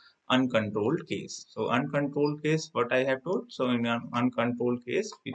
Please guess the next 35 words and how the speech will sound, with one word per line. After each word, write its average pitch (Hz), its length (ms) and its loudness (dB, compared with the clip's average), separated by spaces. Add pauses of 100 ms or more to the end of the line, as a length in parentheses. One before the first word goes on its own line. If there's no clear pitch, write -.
in, 113 140 -4
in 113 240 -2
which 170 280 2 (400)
we 113 200 0
will 180 260 4 (640)
take 110 200 6
the 175 120 8
delta 113 480 2
P 113 140 0
C 123 180 0
is 113 160 0
equal 110 240 0
to 104 160 -6
zero, 156 480 0
means 110 200 -2
the 107 120 0
speed 139 460 0
changer 110 360 0
position 110 440 -4
will 107 160 -2
be 107 380 -4
a 110 100 0
constant, 127 640 -2 (260)
or 127 200 4
it 123 140 -6
is 123 120 0
also 107 300 0
called 110 300 0
the 214 240 0
free 117 200 0
governor 113 460 0 (120)
operation. - 540 -6 (560)
The 117 80 -4
second, 120 540 0
and 110 340 0